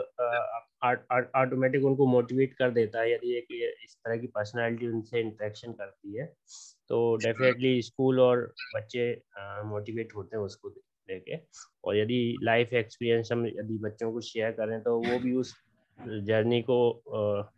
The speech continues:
Speaker 1: थोड़ा सा फॉलो करने की कोशिश करते हैं और अपने आप को rejuvenate करने की कोशिश करते हैं।
Speaker 2: अच्छा, अच्छा। नहीं, definitely, definitely। हाँ। नहीं, definitely, मतलब, अ, आज वो ऐसे ही बोल रहा, वो मुझसे बोल रहा था कि,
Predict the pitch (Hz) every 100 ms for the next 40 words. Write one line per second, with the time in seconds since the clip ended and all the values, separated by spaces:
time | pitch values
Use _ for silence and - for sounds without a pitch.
0 | - 110 104 120 120 - - - - 113
1 | 120 120 120 120 120 123 113 127 - 113
2 | 107 131 123 117 110 113 110 110 127 165
3 | - _ _ _ _ 110 110 113 110 107
4 | 107 101 101 101 98 92 90 92 - 78
5 | - - 87 104 _ _ _ _ - 120
6 | 110 - - 107 - - 180 214 139 120
7 | 113 107 104 104 117 107 107 110 104 120
8 | - _ _ _ _ _ _ _ - -
9 | 127 - _ _ _ _ 185 240 202 170
10 | 226 208 180 131 120 117 107 110 110 110
11 | 110 113 - - - 131 165 196 190 170
12 | 226 202 202 175 185 208 220 202 156 160
13 | 196 - 196